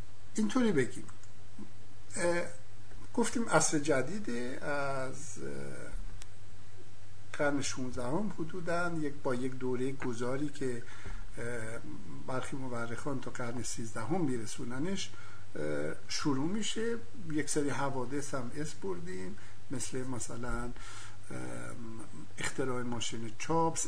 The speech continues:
اختراع صنعت چاپ، مثل کشف آمریکا، گسترش، اه، دریانوردی، شهرنشینی، پیدایش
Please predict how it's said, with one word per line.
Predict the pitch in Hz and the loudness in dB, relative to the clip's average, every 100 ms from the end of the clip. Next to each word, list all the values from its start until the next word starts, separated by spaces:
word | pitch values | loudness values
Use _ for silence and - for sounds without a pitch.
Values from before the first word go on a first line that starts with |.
| - | 0
اختراع | - 135 127 113 | -2 -2 0 0
صنعت | - 127 117 113 - 110 | 0 0 0 0 0 0
چاپ، | - 151 165 165 - - - - | 0 2 2 0 0 0 0 0
مثل | 127 - 131 | 0 0 0
کشف | - - - 131 | 0 2 2 0
آمریکا، | 120 117 113 113 - 147 156 156 151 | 0 0 0 0 0 2 2 2 0
گسترش، | 147 123 - 120 117 117 - | 0 0 0 0 0 0 2
اه، | 127 120 120 - - - - - 123 120 117 113 113 113 117 117 117 - - - - 156 160 - - - - - - - - - - - - - - - - - - 147 131 | 2 0 2 2 2 2 0 0 0 0 0 0 0 0 0 0 0 0 0 0 0 0 0 0 0 0 0 0 0 0 0 0 0 0 0 0 0 0 0 0 0 2 8
دریانوردی، | 135 123 127 123 120 120 117 117 113 151 180 185 175 - - - - - - | 8 8 2 2 2 0 0 0 0 0 0 0 -2 -2 -2 -2 -2 -2 0
شهرنشینی، | - - - 123 123 120 - 120 117 107 - 117 123 139 - | 0 0 0 2 2 2 0 0 0 0 0 2 0 0 0
پیدایش | - 123 117 113 117 123 - | 0 0 0 -2 -2 0 0